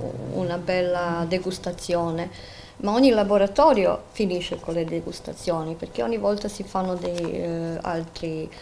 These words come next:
eh, cibi e, eh, si assaggiano, ehm, le pietanze che f-, che facciamo da soli e poi, eh, godiamo, ecco, tutti nel assaggiare queste,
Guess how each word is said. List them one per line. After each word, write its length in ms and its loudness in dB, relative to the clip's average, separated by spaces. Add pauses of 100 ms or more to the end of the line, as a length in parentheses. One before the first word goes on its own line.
(260)
eh, 140 -6 (220)
cibi 600 -2
e, 880 -2
eh, 200 -8 (760)
si 380 -4
assaggiano, 880 -4 (800)
ehm, 680 -6 (1200)
le 160 2
pietanze 760 0
che 140 -2
f-, 560 -10
che 120 0
facciamo 440 0
da 140 -2
soli 540 -4 (140)
e 140 -2
poi, 600 4
eh, 680 -4
godiamo, 500 0
ecco, 540 -6
tutti 400 -8
nel 640 -6
assaggiare 640 -6
queste, 380 -8